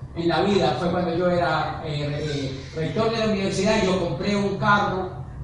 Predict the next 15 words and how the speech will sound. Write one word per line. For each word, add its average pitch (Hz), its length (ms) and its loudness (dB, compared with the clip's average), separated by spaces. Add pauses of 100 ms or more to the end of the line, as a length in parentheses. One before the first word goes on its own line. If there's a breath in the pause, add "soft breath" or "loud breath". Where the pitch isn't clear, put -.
un 180 180 0
carro, 180 460 2
un 180 120 2
Renault. 185 520 0 (1400)
Yo 170 120 -2
me 175 60 2
acuerdo 175 240 0
y 160 40 -2
digo, 139 200 -4
"Claro, 175 300 0
eso - 160 -6
es 160 80 -8
real, 151 480 -6
es 165 100 -8
increíble". 170 760 -6